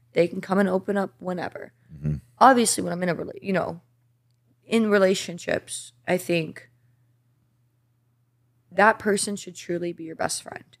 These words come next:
Speaker 1: And that's something I think that I definitely overlooked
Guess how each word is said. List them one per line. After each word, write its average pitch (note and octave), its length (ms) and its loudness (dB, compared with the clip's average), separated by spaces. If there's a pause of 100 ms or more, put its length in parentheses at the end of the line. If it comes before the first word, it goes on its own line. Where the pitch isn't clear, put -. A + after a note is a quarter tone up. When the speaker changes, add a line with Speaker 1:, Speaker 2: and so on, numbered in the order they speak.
(400)
Speaker 1:
And F3+ 120 2
that's F3+ 200 6
something F#3 340 -2
I F3 100 -2
think E3+ 260 -8
that E3+ 100 -4
I E3+ 80 -2
definitely E3 680 -10
overlooked D#3+ 800 -2